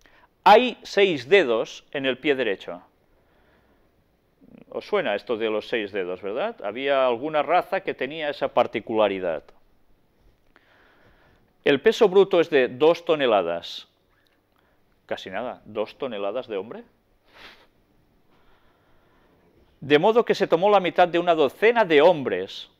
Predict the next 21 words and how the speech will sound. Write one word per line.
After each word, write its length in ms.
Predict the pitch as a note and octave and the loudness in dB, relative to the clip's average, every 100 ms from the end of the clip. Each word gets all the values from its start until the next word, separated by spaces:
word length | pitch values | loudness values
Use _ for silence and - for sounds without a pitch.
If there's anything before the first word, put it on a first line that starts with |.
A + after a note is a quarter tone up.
| _ _ _ | _ _ _
y 140 | C3 | -6
una 180 | G3 A3 | 0 2
potente 480 | F#3+ F#3+ E3+ D3 B2+ | 2 0 -4 -2 -2
grúa 360 | C#3+ A3 A3 | 0 2 2
para 240 | G#3+ D3+ C#3 | 2 2 2
colocar 400 | C#3+ C3 B2+ F#3+ | 2 0 2 -2
este 300 | G3 - E3 | -2 -2 0
artículo 440 | B2 F#3 F3+ D3+ | 0 -4 -2 0
de 100 | A#2+ | 0
propiedad 480 | A2 C3 B2+ D#3 F#3 | 0 -2 0 -2 0
perdida 340 | E3+ C3+ F3+ | -2 0 -2
en 80 | G3 | 0
la 140 | D#3 - | 0 0
posición 440 | B2+ B2+ E3+ F#3+ | -6 -4 -6 -4
para 180 | - C3+ | 0 2
el 60 | |
artista 720 | B2 A#2 D3 C#3+ - F#2+ F2 _ _ _ _ _ _ | 2 0 -4 -6 -6 -8 -8 _ _ _ _ _ _
de 160 | B2 A#2 | -8 0
la 120 | G#2+ | 0
revista 400 | G2+ G#2+ A2+ A#2+ | 0 -4 -2 -2
Strand. 480 | A2 - G#2 F2+ | -2 -2 -4 -4